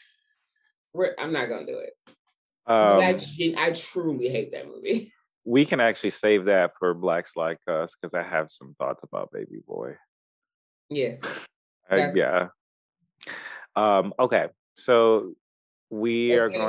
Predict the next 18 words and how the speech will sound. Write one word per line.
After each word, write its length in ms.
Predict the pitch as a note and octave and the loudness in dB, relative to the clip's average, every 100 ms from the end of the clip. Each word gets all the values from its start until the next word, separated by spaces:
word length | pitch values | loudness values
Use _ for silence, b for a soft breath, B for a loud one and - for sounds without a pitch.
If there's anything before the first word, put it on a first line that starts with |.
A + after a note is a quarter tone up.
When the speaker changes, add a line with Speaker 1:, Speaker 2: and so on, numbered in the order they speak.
| A2 | -2
Speaker 1:
into 20 | |
Speaker 2:
to 60 | - | -4
Speaker 1:
the 80 | - | -2
Speaker 2:
begin 320 | - G#2+ G#2 | 0 0 0
our 60 | G2 | -2
Speaker 1:
whiteness. 120 | G2 | -2
Speaker 2:
journey 800 | G#2 A2+ A#2 G#2+ F2+ F2 E2 - | -4 -4 -4 -6 -8 -10 -12 -10
into, 840 | G2 F2+ F2 - F#2 F2 E2+ E2 D#2+ F2 | -6 -6 -8 -4 0 2 0 0 0 0
um, 360 | E2 D#2+ E2 | 0 0 -4
the 80 | F2+ | -6
Real 160 | F#2+ G#2 | -4 -2
Housewives 600 | A#2 - A#2+ A2+ A2 - | -2 -2 -2 -2 -4 -6
of 260 | A2+ A2+ A2 | -4 -4 -2
Beverly 340 | B2+ C#3 D#3 D#3 | -4 -2 -2 -2
Hills. 440 | F#3 A#2+ C2+ - _ b b b | -2 -4 -8 -16 _ b b b
Speaker 1:
Yes. 380 | E2 - _ _ _ _ _ _ _ | -14 -14 _ _ _ _ _ _ _
Speaker 2:
Um, 480 | D#3 D3+ E3+ E3 D#3+ E3 B B B | 4 8 8 8 6 0 B B B
so 920 | - - F#3+ F#3 F3 F3 F3 E3+ E3 | -6 4 6 8 8 8 6 0 -4